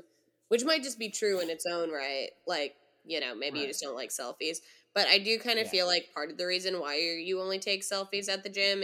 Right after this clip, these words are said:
Speaker 1: is because you're not, um, you don't feel comfortable in your body in a lot of places.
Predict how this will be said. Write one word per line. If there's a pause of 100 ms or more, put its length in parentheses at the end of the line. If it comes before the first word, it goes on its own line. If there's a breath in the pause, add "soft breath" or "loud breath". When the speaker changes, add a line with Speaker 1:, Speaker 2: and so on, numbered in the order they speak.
Speaker 1:
is
because
you're
not, (200)
um, (400)
you
don't
feel
comfortable
in
your
body
in
a
lot
of
places.